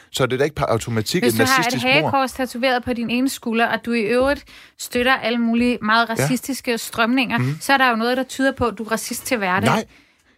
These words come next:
Speaker 1: Jamen,
Speaker 2: Jo,
Speaker 1: jo, jo,
Speaker 2: det er der.
Speaker 1: men der er da ikke noget, der tyder på, at den aktion
Speaker 2: Og det, det kan, det, det kan man jo ikke tage ud
Speaker 1: <clears throat> Okay,
Speaker 2: af,
Speaker 1: men
Speaker 2: man, hvad man så lige gør. Ligesom at hvis, øhm, hvis en, hvis du hader kvinder, men den dag, du bankede din kone,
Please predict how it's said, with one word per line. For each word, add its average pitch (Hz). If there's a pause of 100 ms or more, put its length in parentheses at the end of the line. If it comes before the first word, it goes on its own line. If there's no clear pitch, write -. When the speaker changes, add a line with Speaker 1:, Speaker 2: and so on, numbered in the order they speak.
Speaker 1:
Jamen, 160
Speaker 2:
Jo, 175
Speaker 1:
jo, 185
jo, 226
Speaker 2:
det 277
er 214
der. 190
Speaker 1:
men 143
der 147
er 143
da 156
ikke 185
noget, 185
der 175
tyder 185
på, 165
at 117
den 160
aktion 240
Speaker 2:
Og 104
det, -
det 311
kan, 302 (220)
det, 269
det 294
kan 285
man 247
jo 240
ikke 254
tage - (120)
ud 311 (260)
Speaker 1:
<clears throat> -
Okay, 147
Speaker 2:
af, 254
Speaker 1:
men 233
Speaker 2:
man, 240
hvad 233
man 233
så 262
lige 254
gør. 247
Ligesom 294
at 254
hvis, 240
øhm, 214 (460)
hvis 240
en, 226
hvis 240
du 254
hader 247
kvinder, 254 (360)
men 240
den 262
dag, 233
du 233
bankede 226
din 226
kone, 220